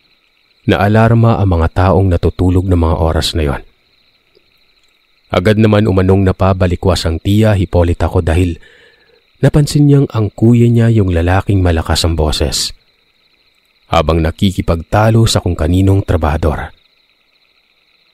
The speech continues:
Pakiwari nito na baka may pinagagalitan ng kuya niyang isang trabahador kaya agad siyang nagtungo sa bodegahan kung saan niya merong komosyon upang maawat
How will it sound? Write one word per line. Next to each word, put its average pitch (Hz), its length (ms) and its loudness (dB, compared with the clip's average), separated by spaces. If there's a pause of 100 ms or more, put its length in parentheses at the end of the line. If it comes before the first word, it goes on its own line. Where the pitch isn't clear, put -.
(460)
Pakiwari 143 560 2
nito 131 320 2
na 110 160 2
baka 92 320 0
may 110 240 2
pinagagalitan 98 960 0
ng 87 80 0
kuya 90 320 0
niyang 90 320 0
isang 131 320 0
trabahador 90 640 -2
kaya 82 320 -2 (720)
agad 110 240 2
siyang 120 240 0
nagtungo 127 640 2
sa 113 160 -2
bodegahan 80 640 -2 (840)
kung 160 240 2
saan 139 340 0
niya 135 140 2
merong 120 480 2
komosyon 90 560 -2 (100)
upang 135 460 0
maawat 104 400 -2